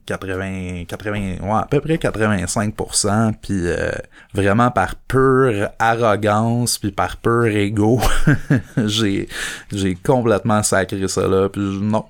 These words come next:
moi, ça se termine là. Puis, euh, j'ai décidé que,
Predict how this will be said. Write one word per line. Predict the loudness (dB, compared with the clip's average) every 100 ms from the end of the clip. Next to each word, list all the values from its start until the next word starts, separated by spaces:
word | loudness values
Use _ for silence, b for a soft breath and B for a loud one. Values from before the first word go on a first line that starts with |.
| -8
moi, | -4 -2 0 -2 -2 -4 -6 -6
ça | -4 -4
se | -2
termine | -4 -2 -6 -6 -4
là. | -2 -2 -4 B B B B -12
Puis, | -6 -2 2
euh, | 2
j'ai | 0 -4
décidé | -4 -4 -4 -2 -2
que, | -2 -2 0 0 0 -2